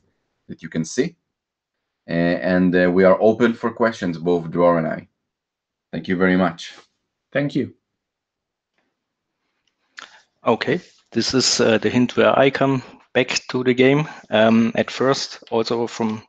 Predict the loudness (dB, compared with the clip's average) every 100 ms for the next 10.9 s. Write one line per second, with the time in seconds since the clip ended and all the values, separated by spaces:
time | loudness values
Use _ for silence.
0 | _ -10 -2 2 2 4 2 0 -6 -6
1 | -4 -4 -4 -4 -4 -4 -8 -6 -4 -4
2 | -6 -8 _ _ _ -6 -4 0 2 2
3 | 2 0 2 4 2 0 _ _ -20 -20
4 | _ -12 -6 -4 -4 -4 -6 -6 -2 -2
5 | -2 0 0 0 -2 0 0 -2 -2 -2
6 | -4 -10 _ 0 2 2 -2 _ -20 _
7 | _ _ _ _ -6 0 0 0 -2 -8
8 | _ -4 -4 -2 -2 -2 0 2 0 2
9 | -2 2 0 0 -4 -2 -2 -4 -10 _
10 | _ _ _ _ _ _ -2 -2 -2